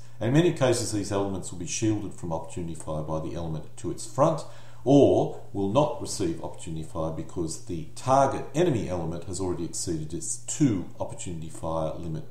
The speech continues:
per non-phasing phase. The close assault element is always considered an opportunity fire trigger, irrespective of any other rules,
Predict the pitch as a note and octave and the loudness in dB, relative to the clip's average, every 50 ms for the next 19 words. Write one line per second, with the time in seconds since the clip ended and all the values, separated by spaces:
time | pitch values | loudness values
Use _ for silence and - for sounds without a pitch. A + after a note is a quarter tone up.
0 | - - F#2 D#2+ D#2 D2+ C#2+ D2+ D2+ - - E2 D#2 D#2 - - - - - D#3+ | -8 -6 -4 -4 -4 -4 -4 -6 -6 -6 -6 -6 -6 -6 -6 -8 -10 -4 0 2
1 | - - - - - - - - - - - - - - - - A#2 - E3 F#3+ | 2 2 2 0 -4 -8 -10 -10 -10 -10 -10 -10 -10 -10 -6 -4 2 8 10 10
2 | G3 F#3+ - D#3 - - C#3 B2 A2+ - - A2+ G#2+ A2 A2+ G#2+ - - A#2 A2+ | 10 10 6 4 4 4 4 4 4 2 2 2 2 2 2 0 -2 -2 -4 -4
3 | - - C3+ D3+ E3+ F3+ E3 D3+ - - - - - - - - - G#2 F2 - | -2 4 8 12 12 12 12 12 10 6 4 0 -4 -6 -8 -8 -8 -6 -6 -4
4 | - G#2+ F2+ D#2 D#2+ D2+ - D#2 E2+ F2 D#2+ - - - F#2+ D#2+ D#2+ E2 D#2+ - | -2 -2 -2 -2 -2 -4 -4 -6 -4 -6 -6 -6 -8 -8 -6 -6 -6 -6 -6 -6
5 | - E2 D#2 D#2 D#2 - - - G#2+ F2+ - D#2+ - - C3 C#3+ D3 C3+ - - | -6 -4 -4 -4 -4 -6 -6 -4 -4 -2 -2 -4 -2 2 4 4 6 6 4 0
6 | - - G#2 - - F#2 F2 D#2 D#2 F2+ E2 D#2+ D#2 D2+ D#2 D#2 D#2 F2 A2 C3+ | 0 -2 -2 -2 -2 -4 -4 -4 -4 -4 -4 -4 -4 -4 -4 -4 -4 -2 0 0
7 | C3+ C3 B2+ - - - | 0 0 -2 -4 -8 -8